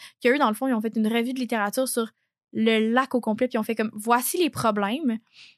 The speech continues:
Voici qu'est-ce qu'on pourrait évaluer qui aurait un lien avec l'état du lac parce qu'on veut savoir son état. » Le projet se termine en deux mille vingt-deux. Fait que c'était de deux mille dix-neuf à deux mille vingt-deux.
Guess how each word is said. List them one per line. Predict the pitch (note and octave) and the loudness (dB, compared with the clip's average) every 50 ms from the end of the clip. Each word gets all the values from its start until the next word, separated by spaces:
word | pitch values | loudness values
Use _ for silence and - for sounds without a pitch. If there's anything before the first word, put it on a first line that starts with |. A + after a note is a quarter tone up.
| _ _ _ - | _ _ _ -4
Voici | A3+ A3+ B3+ B3+ B3 - F4+ | 2 4 4 4 4 0 -2
qu'est-ce | - F4 C#4 - | 0 -2 0 2
qu'on | B3+ A#3+ | 0 0
pourrait | A3 - C4 - - | 0 0 -2 0 0
évaluer | B3+ A#3+ A3 A#3 A3 A3 G#3+ G#3+ A#3 B3+ B3+ | 0 0 0 0 -2 -2 -4 -4 -4 -4 -6
qui | _ - - - B3+ A#3 | _ -10 -4 0 2 2
aurait | A3 A3 A#3 B3+ C4 - | 2 2 2 0 -2 0
un | A#3 A3+ G#3+ | 0 -2 0
lien | G#3+ G#3+ G#3 G#3+ A3 A3+ A#3 B3 B3 - _ _ _ _ _ _ _ _ _ _ _ _ _ - - - | -2 -2 -2 -2 -2 -2 -2 -2 -4 -8 _ _ _ _ _ _ _ _ _ _ _ _ _ -16 -8 -2
avec | - A#3 A3 A3+ A3 - | 0 2 2 2 2 2
l'état | A#3 A3+ A3 A3+ A3 - B3+ | 2 2 2 2 2 2 0
du | A#3+ G#3+ A#3 G#3+ | 0 0 0 -2
lac | G#3+ A3 B3 | -2 -2 -2
parce | - A3+ - | -4 -8 -4
qu'on | - A3 | -4 -4
veut | G#3 G#3+ | -4 -2
savoir | - A#3+ G#3+ A3 B3+ B3 | -2 -2 0 0 -2 -2
son | - A3+ G#3+ | -2 -2 0
état. » | G#3 G3+ - - A3+ C4 - _ _ - _ _ - - | -2 -2 -4 -6 -8 -8 -8 _ _ -20 _ _ -2 0
Le | A#3+ A#3 | 0 0
projet | A#3+ - B3 A#3+ C#4 D#4 | 2 2 0 2 0 -2
se | - | -2
termine | - B3+ A#3 A3+ A#3+ | -2 0 0 0 0
en | A#3 A3 | -2 -4
deux | A3 A3 | -4 -6
mille | A3 A3 A3 G#3+ | -6 -6 -6 -6
vingt-deux. | G#3+ G#3 G#3 G#3 G3+ G#3+ A#3+ D4+ | -6 -8 -8 -8 -8 -6 -8 -6
Fait | D#4+ C4 | -4 -6
que | G#3+ | -6
c'était | - - A#3 G#3+ | -6 -4 -6 -4
de | G#3+ G#3+ | -4 -4
deux | G#3 A#3 | -2 0
mille | A#3+ B3 A#3+ | 0 0 0
dix-neuf | A3+ A3+ B3 B3+ B3+ | 0 0 -2 0 -2
à | A3 | -2
deux | G#3 G3+ | -2 -2
mille | G#3 G#3 G#3 | -6 -6 -8
vingt-deux. | G3+ G3+ G3+ G#3 A3 C#4 | -8 -8 -8 -6 -8 -8